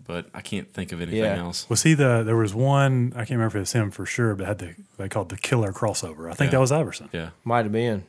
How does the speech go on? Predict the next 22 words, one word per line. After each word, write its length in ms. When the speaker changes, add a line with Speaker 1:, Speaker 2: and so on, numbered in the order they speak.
Speaker 2:
You 100
remember 200
White 240
Chocolate, 420
though, 160
too. 420
Speaker 1:
Oh, 140
yeah. 200
Speaker 3:
Oh, 340
yeah. 300
Speaker 2:
<laughs> 40
That 200
Speaker 3:
Wi- 240
Speaker 2:
dude. 100
Speaker 3:
Williams, 400
Jason 300
Speaker 2:
Yeah, 80
Speaker 3:
Williams. 220
Speaker 2:
Jason 200
Speaker 1:
Williams. 160
Speaker 2:
Williams. 320
Speaker 3:
Yeah. 160